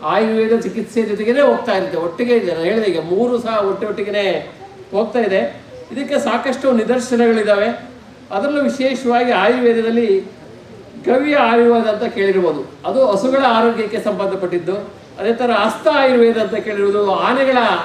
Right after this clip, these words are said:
ಆರೋಗ್ಯಕ್ಕೆ ಸಂಬಂಧಪಟ್ಟಿದ್ದು. ಅದೇ ಥರ ಕುದುರೆಗಳ ಆರೋಗ್ಯಕ್ಕೆ ನಾವು ಅಶ್ವ ಆಯುರ್ವೇದ ಅಂತ ಹೇಳ್ತೀವಿ. ಅಂದ್ರೆ ಎಲ್ಲವುಗಳು ಸಹ ನಮ್ಮ ವೇದಗಳಲ್ಲಿ, ನಮ್ಮ ಪಾರಂಪರಿಕ ಡಾಕ್ಯುಮೆಂಟೇಶನ್ ಅಲ್ಲಿ ಆಯುರ್ವೇದದಲ್ಲಿ ಸಿಗ್ತಕ್ಕಂಥ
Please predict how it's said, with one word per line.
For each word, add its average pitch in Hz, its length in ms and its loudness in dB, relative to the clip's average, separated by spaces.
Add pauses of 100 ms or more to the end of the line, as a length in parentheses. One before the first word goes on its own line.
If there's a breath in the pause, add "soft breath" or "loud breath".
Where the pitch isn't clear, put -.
(300)
ಆರೋಗ್ಯಕ್ಕೆ 226 500 0
ಸಂಬಂಧಪಟ್ಟಿದ್ದು. 175 880 -6 (340)
ಅದೇ 180 160 0
ಥರ 262 260 0 (1000)
ಕುದುರೆಗಳ 277 420 0
ಆರೋಗ್ಯಕ್ಕೆ 233 480 2
ನಾವು 214 540 -2
ಅಶ್ವ 277 320 0 (1080)
ಆಯುರ್ವೇದ 208 480 4
ಅಂತ 180 200 2
ಹೇಳ್ತೀವಿ. 180 480 -4 (140)
ಅಂದ್ರೆ 269 240 0
ಎಲ್ಲವುಗಳು 285 680 0
ಸಹ 247 240 -2 (460)
ನಮ್ಮ 185 160 -4
ವೇದಗಳಲ್ಲಿ, 233 1000 0
ನಮ್ಮ 233 220 0
ಪಾರಂಪರಿಕ 226 680 -2 (240)
ಡಾಕ್ಯುಮೆಂಟೇಶನ್ 233 680 0
ಅಲ್ಲಿ 208 380 -2
ಆಯುರ್ವೇದದಲ್ಲಿ 190 640 0
ಸಿಗ್ತಕ್ಕಂಥ 196 540 -4